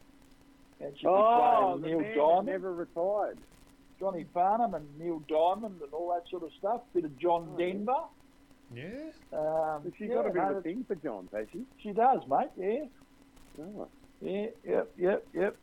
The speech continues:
Speaker 1: That, that
Speaker 2: Johnny
Speaker 1: Daniel
Speaker 2: Diesel?
Speaker 1: Lee, Johnny Diesel, absolutely.
Speaker 2: Who else? Who other Johns do we know? Uh,
Speaker 1: Uh,
Speaker 2: singers. Um,
Speaker 1: no, she'd be,
Speaker 3: There's
Speaker 1: she'd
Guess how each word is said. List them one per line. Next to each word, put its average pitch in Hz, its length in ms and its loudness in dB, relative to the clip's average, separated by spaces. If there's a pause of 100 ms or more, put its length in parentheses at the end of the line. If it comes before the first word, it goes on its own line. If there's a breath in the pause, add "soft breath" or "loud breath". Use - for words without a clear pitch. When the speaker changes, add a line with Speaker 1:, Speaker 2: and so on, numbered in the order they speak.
Speaker 1:
That, 175 320 2
that 143 140 4
Speaker 2:
Johnny 156 160 4
Speaker 1:
Daniel 160 420 4
Speaker 2:
Diesel? 143 160 4
Speaker 1:
Lee, 208 80 -6 (300)
Johnny 190 220 0
Diesel, 208 540 0
absolutely. 202 640 -2 (520)
Speaker 2:
Who 247 200 2
else? 214 200 4 (240)
Who 196 120 0
other 175 200 -2 (120)
Johns 147 360 -2
do 151 80 -4
we 131 120 -8
know? 110 200 -8 (440)
Uh, 123 40 -8
Speaker 1:
Uh, 120 680 -2 (160)
Speaker 2:
singers. 113 300 -6 (180)
Um, 113 1120 -6 (220)
Speaker 1:
no, 214 260 -4
she'd 185 160 -6
be, 185 180 -2
Speaker 3:
There's 180 100 -6
Speaker 1:
she'd - 40 -4